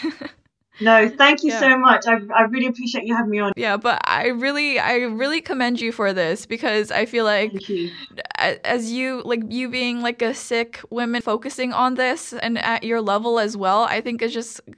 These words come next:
Speaker 2: really inspiring to other Sikh women and just, like, women in general because I, I don't know, I
Speaker 1: Yeah,
Speaker 2: just
Speaker 1: thank you.
Speaker 2: <laughs> Yeah, absolutely.
Speaker 1: No, I'm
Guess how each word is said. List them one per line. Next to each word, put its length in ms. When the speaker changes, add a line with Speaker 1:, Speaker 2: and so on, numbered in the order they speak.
Speaker 2:
really 400
inspiring 640
to 420
other 460
Sikh 420
women 400
and 340
just, 200
like, 120
women 360
in 100
general 480
because 480
I, 380
I 60
don't 140
know, 120
I 100
Speaker 1:
Yeah, 60
Speaker 2:
just 240
Speaker 1:
thank 260
you. 180
Speaker 2:
<laughs> 40
Yeah, 520
absolutely. 680
Speaker 1:
No, 100
I'm 120